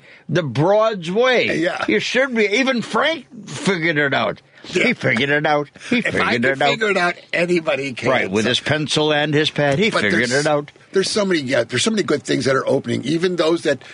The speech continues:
Speaker 2: have never been to an opera, go to the Lyric Opera. This is the Cinderella that is not Disney.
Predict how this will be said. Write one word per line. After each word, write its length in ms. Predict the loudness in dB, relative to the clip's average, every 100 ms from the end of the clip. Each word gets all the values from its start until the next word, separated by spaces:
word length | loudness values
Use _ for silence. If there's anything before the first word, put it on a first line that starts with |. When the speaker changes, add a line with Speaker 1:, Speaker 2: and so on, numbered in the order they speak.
| -6 -2
Speaker 2:
have 160 | 0
never 180 | 2 0
been 260 | 0 -2 0
to 200 | 0 0
an 100 | 0
opera, 400 | 0 0 0 0
go 180 | 2 2
to 40 |
the 120 | 2 2
Lyric 320 | 2 0 2
Opera. 360 | 0 2 -2 -2 -8 -8 -2
This 240 | 0 0
is 160 | -2 0
the 100 | 0
Cinderella 720 | 0 -2 0 0 2 2 2
that 160 | 2
is 180 | 0 0
not 300 | 0 0 0
Disney. 500 | -2 -2 -4 -8 -10